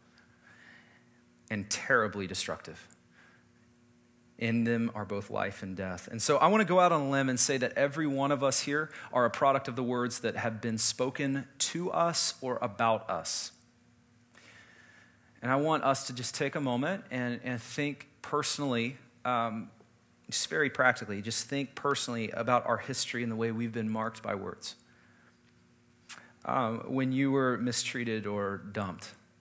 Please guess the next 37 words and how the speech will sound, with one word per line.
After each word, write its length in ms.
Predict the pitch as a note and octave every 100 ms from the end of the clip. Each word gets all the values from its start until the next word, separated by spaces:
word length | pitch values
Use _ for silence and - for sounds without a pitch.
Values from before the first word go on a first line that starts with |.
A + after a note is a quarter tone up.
| _ _ _ _ _ _ G#2+
and 80 |
that 140 | G2 G2
stuck 320 | - G2 -
with 160 | F#2 D2+
you. 120 | D2+ - _ _ _ _ _ _ - -
Um, 440 | G#2 G2+ G2 F#2+
when, 320 | A2+ B2+ B2 B2
how 120 | B2+
about 340 | B2+ A#2+ -
when 180 | C3 B2
you 120 | B2
were 80 | A#2+
called 320 | A#2 C3 A#2
fat, 320 | - A#2+ A#2
ugly, 280 | A#2 A2 A2+
slow, 500 | G#2 - B2+ A#2+ A#2
and 280 | - G#2+ G#2
you've 240 | G2+ A#2 A2
spent 280 | - C3+ F#2
your 120 | A2+
whole 260 | - B2+
life 220 | A#2+ A2 G2+
fighting 340 | - G#2 G2+
against 320 | G2 G2+ -
that 140 | G2 F#2
identity? 480 | F#2+ F#2+ F2+ E2 - - - - -
"I 40 | F2+
will 100 | F2+
not 200 | G#2 -
be 100 | F#2
fat. 340 | - - - -
I 60 | G#2+
will 80 | G#2
not 260 | A2 A2+
be 100 | G#2+
slow." 280 | G2 - - - - - - - - -
Um, 400 | G#2+ G2+ F#2+ F#2+